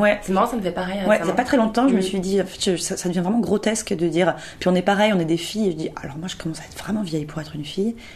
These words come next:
Speaker 1: Et puis c'est un mot que je commence à trouver de plus en plus condescendant, et,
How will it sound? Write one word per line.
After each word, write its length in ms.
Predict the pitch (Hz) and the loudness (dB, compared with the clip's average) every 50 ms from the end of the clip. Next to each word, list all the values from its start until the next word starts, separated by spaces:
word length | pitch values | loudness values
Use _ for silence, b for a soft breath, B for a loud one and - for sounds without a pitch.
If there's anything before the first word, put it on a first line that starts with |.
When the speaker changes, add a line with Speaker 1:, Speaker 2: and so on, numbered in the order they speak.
| B B | B B
Speaker 1:
Et 80 | 180 | 2
puis 120 | - - 190 | 2 2 0
c'est 120 | - - | 2 4
un 60 | 185 180 | 4 6
mot 140 | 196 214 240 | 6 4 4
que 80 | - | 2
je 80 | 202 - | 0 -2
commence 180 | - 180 - - | -2 -2 -2 -2
à 60 | 180 | -2
trouver 180 | - - 180 | 0 0 0
de 40 | - - | 0 -2
plus 140 | - 185 | -4 -2
en 60 | 196 190 | -2 -2
plus 120 | - 220 | 0 0
condescendant, 680 | 208 214 196 190 180 - - 180 180 185 202 233 - B B B B B B B B B - - | 0 2 2 2 2 2 2 2 2 2 2 0 -2 B B B B B B B B B 2 4
et, 760 | 175 165 165 160 160 160 160 160 160 160 156 160 160 156 156 | 4 4 4 2 0 0 -2 -2 -2 -2 -4 -4 -6 -8 -10